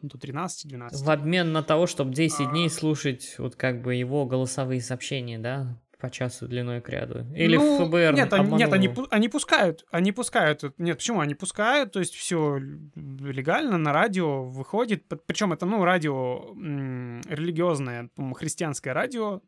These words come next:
Speaker 1: то есть тут как бы тематическое, не просто какое-то там, м, дача, дача Ф М. Между тем, периметр Маунт Кармел, а,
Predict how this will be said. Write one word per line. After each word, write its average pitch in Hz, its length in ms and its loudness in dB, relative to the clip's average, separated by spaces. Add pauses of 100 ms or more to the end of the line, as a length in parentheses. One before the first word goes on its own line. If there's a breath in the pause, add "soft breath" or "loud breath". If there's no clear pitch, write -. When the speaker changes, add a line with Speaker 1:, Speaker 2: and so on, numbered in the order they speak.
Speaker 1:
то 151 100 -8
есть - 300 -10
тут 156 280 -12
как - 160 -20
бы - 80 -10
тематическое, 180 720 0
не 139 100 -4
просто - 260 -6
какое-то - 440 -12
там, 120 260 -12
м, 139 880 -10 (560)
дача, 151 500 -2
дача 160 360 2
Ф 139 200 -4
М. 131 180 -4 (640 loud breath)
Между 185 520 -4
тем, 240 240 0
периметр 202 420 2
Маунт 160 300 0
Кармел, 190 580 2
а, 139 240 -2